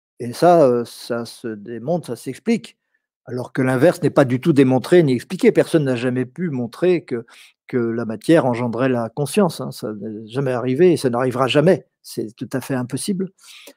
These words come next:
Par contre, euh, euh, comprendre comment l'esprit engendre l'atome, par exemple, ça, c'est important. Parce qu'à ce moment-là, quand on l'a compris,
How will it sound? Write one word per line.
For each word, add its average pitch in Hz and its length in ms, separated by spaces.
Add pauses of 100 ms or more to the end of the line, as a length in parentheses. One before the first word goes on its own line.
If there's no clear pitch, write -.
(600)
Par - 120
contre, 151 320
euh, 113 440 (480)
euh, 110 300
comprendre 139 380
comment 139 240
l'esprit 143 400
engendre 123 360
l'atome, 123 480
par 123 140
exemple, 156 440 (180)
ça, 160 240
c'est - 240
important. 135 560 (160)
Parce - 200
qu'à 127 200
ce - 100
moment-là, 127 320
quand 147 220
on 123 60
l'a 117 120
compris, 165 460